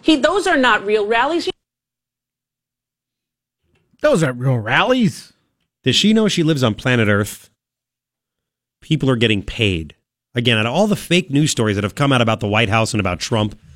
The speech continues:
Speaker 3: don't you think this would have come out? He pays people to go to the rallies. Actually, it doesn't cost people to go to the rallies. They don't get paid. It's actually free entertainment. They like Trump,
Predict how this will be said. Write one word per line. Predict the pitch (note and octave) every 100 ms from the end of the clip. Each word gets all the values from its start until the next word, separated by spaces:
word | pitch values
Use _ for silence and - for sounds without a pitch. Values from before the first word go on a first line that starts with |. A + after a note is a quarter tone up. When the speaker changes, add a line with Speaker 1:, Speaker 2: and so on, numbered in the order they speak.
| _ _ -
Speaker 3:
don't | G#3+ G3+
you |
think | G#3 F3 A2+
this | D3+ -
would | C3+
have | A2+
come | C#3+ A2
out? | A2+ B2 _
He | A#2 G#2+
pays | - E3+ D3+ G#2
people | - G#2+
to | G#2
go | G#2
to |
the | G2+
rallies. | F#2+ A#2+ E2+ D2+ - - - _ _ _ _ _ -
Actually, | A#2 - F3+ F#3 D#3 - _ -
it | B2+
doesn't | C#3+ C3+ C3+
cost | - D#3 D3 -
people | C#3+ A#2+
to | A2
go | G2 E3+
to | E3+
the | A2
rallies. | F#2+ F2+ G#2 A2+
They | C#3
don't | D3
get | A#2+ G#2
paid. | D#3 F3+ A#2+
It's | G#2 C#3+
actually | C#3+ - A2+
free | - D#3 D3+
entertainment. | A2 - E3 F2 -
They | B2
like | D#3 G3
Trump, | - G#3+ D#3